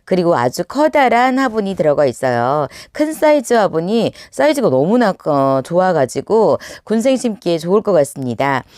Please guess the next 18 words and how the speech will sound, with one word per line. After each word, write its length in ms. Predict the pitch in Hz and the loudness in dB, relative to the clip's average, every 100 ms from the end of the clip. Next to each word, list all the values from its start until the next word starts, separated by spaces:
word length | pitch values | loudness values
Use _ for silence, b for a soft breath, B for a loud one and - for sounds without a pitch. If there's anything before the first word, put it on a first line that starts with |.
| B B | B B
자, 100 | 208 | 0
이렇게 600 | 208 240 220 196 202 143 | 2 2 2 4 4 2
세 220 | - 269 | 2 0
개가 420 | 254 254 214 208 208 | 2 0 2 2 0
구성이 340 | 180 185 170 | 0 -2 0
되어 220 | 175 160 | 0 0
있는데 240 | 180 143 151 | 0 -2 0
사이즈를 460 | 240 269 233 214 | 2 0 0 -2
재어보면 640 | 185 151 143 143 214 233 - B B | 2 2 2 -2 0 -2 -2 B B
큰 200 | 294 302 | -4 -2
사이즈가 600 | 302 285 262 208 - 196 | 0 2 2 -2 0 2
입구 240 | 156 - 180 | 2 -2 -4
사이즈 340 | 180 160 151 | 0 0 2
한 120 | 147 | 0
십일 360 | 143 254 143 156 | 0 -4 -2 -2
센치 320 | 226 226 202 | -2 -2 -2
정도가 380 | 175 127 139 156 | -4 -2 0 0
나오고요. 640 | 120 123 127 143 233 | 0 0 -2 0 0